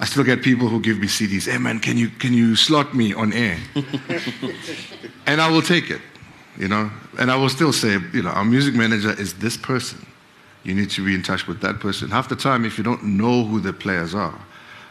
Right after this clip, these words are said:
then you've got a little bit of a challenge. Just a last question before we get into the floors, uh, floor, floor questions. I know I was given forty minutes. I'm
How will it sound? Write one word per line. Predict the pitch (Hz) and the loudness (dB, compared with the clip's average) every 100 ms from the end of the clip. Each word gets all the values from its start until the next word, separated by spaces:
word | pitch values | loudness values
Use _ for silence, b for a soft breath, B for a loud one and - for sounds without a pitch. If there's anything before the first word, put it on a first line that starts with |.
| B - | B -2
then | 104 101 | 2 2
you've | 98 87 | 0 -2
got | 104 98 | -2 0
a | 95 | 0
little | 98 110 | 2 0
bit | 98 92 | 0 -2
of | 82 | -4
a | 90 82 | -4 -4
challenge. | 80 - 92 - - B B B B B - - | -4 -4 -4 -6 -12 B B B B B -8 -2
Just | 160 - | 0 4
a | |
last | 147 143 139 | 4 2 2
question | 147 131 120 101 | 0 2 0 0
before | 104 131 | 0 2
we | 117 | 2
get | 110 117 | 2 2
into | 110 - 107 | 2 0 -2
the | 101 | -4
floors, | - 110 107 98 92 - - | -2 0 0 -2 -4 -10 -8
uh, | 92 | -8
floor, | 85 - 104 98 | -8 -4 -2 -2
floor | - - 110 92 | -6 -6 -4 -4
questions. | - 104 - 110 107 | -4 -4 -2 -4 -2
I | 90 | -2
know | 101 | -2
I | |
was | 95 - | -2 -2
given | 104 95 | -2 -2
forty | 90 - 95 95 | -4 -4 -2 0
minutes. | 107 113 95 | 0 -2 -4
I'm | 85 | -6